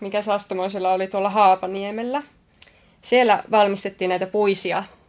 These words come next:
lankarullia. Ja siinä valmistuksessa jäi sitten tämmöistä ylimääräistä ylijäämäpuuta. Ja tämmöisiä puu-, puun kappaleita, jossa sitten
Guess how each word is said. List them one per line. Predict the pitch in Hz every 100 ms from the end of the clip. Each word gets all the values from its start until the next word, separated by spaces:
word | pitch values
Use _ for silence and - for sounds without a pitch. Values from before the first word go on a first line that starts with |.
| -
lankarullia. | 175 185 214 240 247 262 302 302 _ _ _ _ _ _ _ _ _ _ _ _ _ 214
Ja |
siinä | 214 202 214
valmistuksessa | 294 294 226 214 - 208 - 208 - - _ _ _
jäi | 226 233 226
sitten | 208 190 - 190 - - _ _ _ _ _ _
tämmöistä | 202 208 -
ylimääräistä | 214 277 254 190 175 170 190 - 190
ylijäämäpuuta. | 240 247 190 170 170 180 196 175 180 208 233 - _ _ _ _ _ _ _ -
Ja | 196
tämmöisiä | 220 214 202 190 175 185 _ _ _
puu-, | 240 202 185 - _ _
puun | 269 240
kappaleita, | 202 202 - 180 175 175
jossa | 120 - -
sitten | 180 - 208